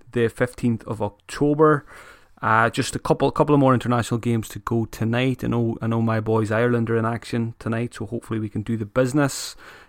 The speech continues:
Um, gonna rattle through this same format as usual. I've been enjoying the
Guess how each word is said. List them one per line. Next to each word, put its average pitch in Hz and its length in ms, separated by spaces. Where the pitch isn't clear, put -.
Um, 127 480
gonna 170 220
rattle 151 240
through 139 240
this 151 180
same 143 460
format 123 680
as 113 260
usual. 139 440
I've - 120
been 139 160
enjoying 123 500
the 113 380